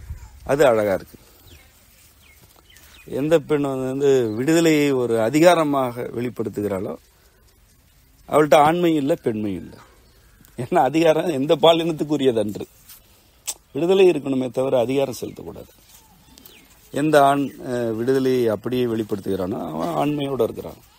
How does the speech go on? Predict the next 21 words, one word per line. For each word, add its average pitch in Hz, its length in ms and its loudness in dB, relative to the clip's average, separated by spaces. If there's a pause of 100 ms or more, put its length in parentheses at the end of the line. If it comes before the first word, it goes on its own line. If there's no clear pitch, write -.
(1160)
அவன் 143 280 0
எப்பொழுதெல்லாம் 165 600 4
தன்னுடைய 143 320 2
விடுதலையை 147 440 0
தனித்துக் 151 440 0
கொள்கிறானோ 135 460 2
அப்பெல்லாம் 156 320 0
அவன், 151 300 0 (1400)
அஹ், 107 260 -6
உடல், 127 420 2
உடல், 120 240 -6
நான் 131 160 2
விடுதலைன்னு 160 260 4
சொல்றது 160 340 0
சிந்தனையை 165 460 2
பத்தி 139 220 -2
நான் 120 120 -2
பேசல. 98 440 -2
எல்லாமே 127 460 0
ஒ-, 107 260 -4 (120)
சிந்தனையில 165 580 2